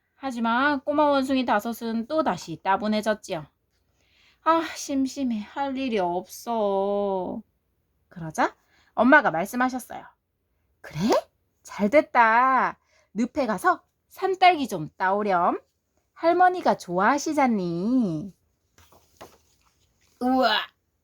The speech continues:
꼬마 원숭이 다섯은 진흙투성이 늪으로 달려갔어요. 산딸기를 따고, 따고, 또 땄습니다. 으아, 다 묻었어. 어떡해.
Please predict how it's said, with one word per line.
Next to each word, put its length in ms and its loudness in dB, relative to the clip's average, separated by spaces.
꼬마 320 4
원숭이 420 2
다섯은 680 -2
진흙투성이 1000 0
늪으로 540 -6
달려갔어요. 680 -2
산딸기를 840 0
따고, 580 2
따고, 500 -8
또 260 -6
땄습니다. 640 -4
으아, 240 -2
다 120 -10
묻었어. 380 -8
어떡해. 280 -20